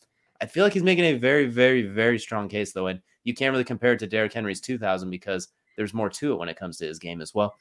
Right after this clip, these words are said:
and he's getting close to the two thousand mark as well. Five hundred yards in three games with this offensive line and him with getting twenty-five carries a game. Feel pretty good about that. We saw what he did to the Patriots and the Bi-, and the Bills.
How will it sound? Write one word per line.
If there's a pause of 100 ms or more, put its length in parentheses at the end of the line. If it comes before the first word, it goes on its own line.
(120)
and
he's
getting
close
to
the
two
thousand
mark
as
well. (280)
Five
hundred
yards
in
three
games (260)
with
this
offensive
line
and
him
with
getting
twenty-five
carries
a
game. (520)
Feel
pretty
good
about
that.
We
saw
what
he
did
to
the
Patriots
and
the
Bi-, (460)
and
the
Bills.